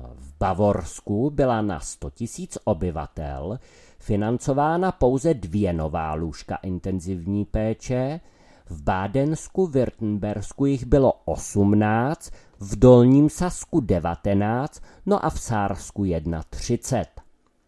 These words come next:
Více než osm set klinik v Německu získalo peníze na zajištění nových lůžek intenzivní péče, včetně malých specializovaných klinik pro ortopedii,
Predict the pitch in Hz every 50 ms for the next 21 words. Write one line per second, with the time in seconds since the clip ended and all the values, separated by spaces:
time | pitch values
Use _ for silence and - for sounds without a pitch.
0 | _ _ _ _ _ - - - _ - - 110 104 - - 180 202 226 214 -
1 | - - 120 - - 160 170 - 220 214 - - - - 127 120 113 107 101 90
2 | 95 107 - - 131 120 104 113 117 113 110 107 123 143 151 - - - 180 170
3 | 92 101 101 - - - - 160 180 196 - - 113 104 104 107 113 107 139 135
4 | 147 151 139 - 98 92 107 123 135 - - - - 170 185 196 180 135 95 98
5 | 110 - - 185 - - 110 110 120 117 143 160 - - - 123 120 113 - 139
6 | 143 156 - 175 180 165 180 208 208 202 - - 117 107 95 - - - 98 80
7 | 78 80 - 113 - - _ _ _ _ - - _ _ - - - - 160 143
8 | - - 139 120 107 107 107 131 170 208 214 - - - - - - 120 113 -
9 | - 147 135 139 147 160 135 165 151 160 170 180 180 170 - - - - 123 123
10 | 123 131 139 - - - - - - 151 156 - - 113 107 - - - 107 95
11 | - 104 98 92 98 92 90 90 92 98